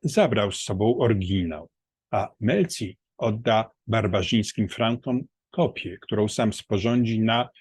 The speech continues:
jak pisał, obraz i podobieństwo mistrza i kilka tomów notatek,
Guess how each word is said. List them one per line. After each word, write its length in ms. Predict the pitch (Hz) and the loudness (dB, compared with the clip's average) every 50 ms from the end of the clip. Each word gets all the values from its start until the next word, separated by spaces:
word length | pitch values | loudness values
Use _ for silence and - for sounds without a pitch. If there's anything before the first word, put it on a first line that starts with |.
| _ - | _ -4
jak 160 | - 101 - | -4 -4 -4
pisał, 380 | - 117 - - 123 110 104 - _ _ _ _ - | -4 -6 -2 0 0 0 0 -4 _ _ _ _ 0
obraz 560 | 175 185 - 202 175 160 175 170 - - - | 0 0 2 2 2 2 2 0 -2 -6 -12
i 60 | - | -10
podobieństwo 840 | - - 113 98 107 98 95 104 110 113 117 - - - - 110 | -4 -2 0 0 0 0 0 0 0 0 0 -2 -4 -6 -6 -4
mistrza 720 | 101 104 131 170 170 - - - - - - 95 95 - - _ _ _ _ _ _ _ | -2 -2 -2 -2 -4 -6 -8 -6 -6 -6 -4 -4 -6 -8 -10 _ _ _ _ _ _ _
i 160 | - 185 208 - | 0 0 0 0
kilka 340 | - - 104 - - 110 | -2 -2 -2 0 -2 -4
tomów 360 | - - 104 98 104 107 - - | -2 -2 -2 0 -2 -2 0 0
notatek, 520 | 117 120 - - 120 104 - - - - | -2 0 2 0 0 0 0 -6 -16 -16